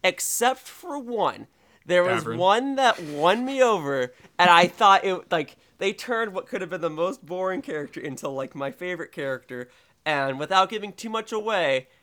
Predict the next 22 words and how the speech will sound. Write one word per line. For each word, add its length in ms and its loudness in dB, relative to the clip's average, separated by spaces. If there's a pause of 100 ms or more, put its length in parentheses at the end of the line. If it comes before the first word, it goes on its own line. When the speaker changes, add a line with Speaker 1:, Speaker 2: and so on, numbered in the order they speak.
Speaker 1:
there 200 -2
is 160 -8
one 540 -4
gym 260 -8
leader 480 -4 (680)
whose 560 -2
gym 320 -6
challenge 500 -2
requires 500 -4
you 120 -6
to, 100 -2
like, 320 -6 (240)
find 480 0
ingredients 800 -6
in 120 -6
a 80 -4
city. 460 -10 (880)
And 520 4
that 440 4
specific 540 -10
gym 260 -8
leader 380 -10